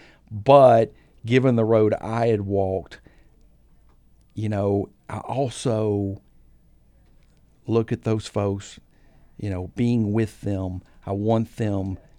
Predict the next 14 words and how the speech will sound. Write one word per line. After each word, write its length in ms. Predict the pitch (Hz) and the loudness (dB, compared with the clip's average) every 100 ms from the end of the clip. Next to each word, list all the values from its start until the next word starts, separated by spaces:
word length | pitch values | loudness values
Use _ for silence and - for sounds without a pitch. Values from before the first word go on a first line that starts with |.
| - _ | -20 _
to 300 | - 127 117 | -8 -4 -2
know 1040 | 117 117 127 143 139 120 104 98 95 110 113 _ _ _ _ - | -2 0 0 0 2 2 2 0 -2 -4 -6 _ _ _ _ -4
I've 520 | 110 127 151 139 131 101 113 | -2 0 -2 -4 -10 -14 0
done 280 | 139 135 | 2 4
what 180 | 120 - | 2 -2
you've 300 | 107 117 110 | -2 -2 0
done 640 | 117 104 98 95 101 80 - | -2 -2 -2 -2 -4 -6 -12
in 160 | 104 107 | -6 -4
the 140 | 101 95 | -2 -4
extreme. 760 | - - 123 131 143 143 143 - - - | -8 -6 -2 0 0 -2 -6 -10 -20 -4
And 160 | 123 123 | -4 -2
it's 280 | 135 131 - | -4 -4 -6
the 140 | 120 | -6
classic, 920 | - - 143 147 143 - 107 101 - | -6 -2 0 0 -2 -2 -2 -2 -8